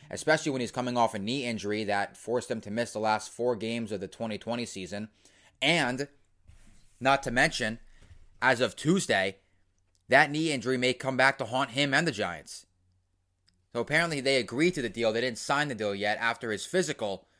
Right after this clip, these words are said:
the medical staff had some concerns with the knee and thought that he may need surgery on it. So that could alter the deal.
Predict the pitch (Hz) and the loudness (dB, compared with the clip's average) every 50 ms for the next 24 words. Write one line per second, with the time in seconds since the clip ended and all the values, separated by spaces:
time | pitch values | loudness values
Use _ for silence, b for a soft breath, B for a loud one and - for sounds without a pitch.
0 | _ _ _ _ - 107 107 123 135 139 143 139 120 - - - 117 117 113 110 | _ _ _ _ -10 -4 2 4 4 4 4 0 -4 -4 -2 0 2 2 2 2
1 | - 117 110 110 - - 98 92 - 90 - - 135 139 143 123 110 117 110 - | 0 0 0 0 -2 -4 -12 -14 -14 -14 -8 -4 -2 -2 -2 -2 -4 -6 -6 -6
2 | 110 110 110 107 107 107 101 b b b b b - 110 110 101 92 - - 135 | -6 -4 -4 -2 -4 -4 -6 b b b b b -8 -8 -8 -8 -10 -4 2 6
3 | 135 131 127 - - 123 117 113 107 104 113 110 110 110 113 113 107 107 107 98 | 6 6 6 4 2 2 2 2 2 0 -4 -6 -4 -4 -4 -4 -4 -6 -8 -8
4 | - - - 156 165 170 - 127 113 104 98 98 95 98 95 92 - b b b | -10 -6 -2 0 0 0 0 -2 -4 -4 -4 -4 -4 -4 -6 -8 -10 b b b
5 | b b b b b - - 110 104 117 123 131 131 - - 135 113 - - - | b b b b b -8 -6 -2 0 2 2 2 0 -2 -4 -4 -4 -2 0 4
6 | 131 131 131 - 117 113 110 110 98 104 127 120 90 - | 4 4 4 2 0 -2 -2 -2 -2 -2 -2 -2 -4 -6